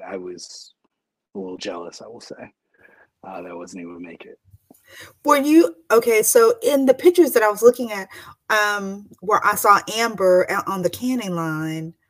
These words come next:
Speaker 2: were y-, you were there doing the canning and, and process
Speaker 1: I
Speaker 2: that?
Speaker 1: wasn't, no, no.
Speaker 2: No,
Speaker 1: No,
Speaker 2: okay.
Speaker 1: so that was, so Justin was there for that,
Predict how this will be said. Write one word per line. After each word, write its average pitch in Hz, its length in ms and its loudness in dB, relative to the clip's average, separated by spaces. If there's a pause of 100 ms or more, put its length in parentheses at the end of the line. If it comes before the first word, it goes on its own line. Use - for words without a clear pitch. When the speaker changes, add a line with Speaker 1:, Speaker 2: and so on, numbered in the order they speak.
(260)
Speaker 2:
were 226 140 6
y-, 214 240 -6
you 220 200 -8
were 311 160 0
there 208 240 2
doing 190 400 -8
the 160 100 0
canning 226 600 -6
and, 170 220 -6
and 170 340 -8
process 175 680 -4 (520)
Speaker 1:
I - 120 4
Speaker 2:
that? 113 40 0
Speaker 1:
wasn't, 104 460 -6
no, 104 600 -10
no. 320 560 0
Speaker 2:
No, 247 440 -4 (120)
Speaker 1:
No, 120 240 0
Speaker 2:
okay. - 40 -4
Speaker 1:
so 113 220 -4
that 120 180 -4
was, 123 340 -6
so 117 280 0
Justin 127 580 -8
was 117 200 -10
there 110 440 -12
for 107 220 -14 (100)
that, 98 500 -10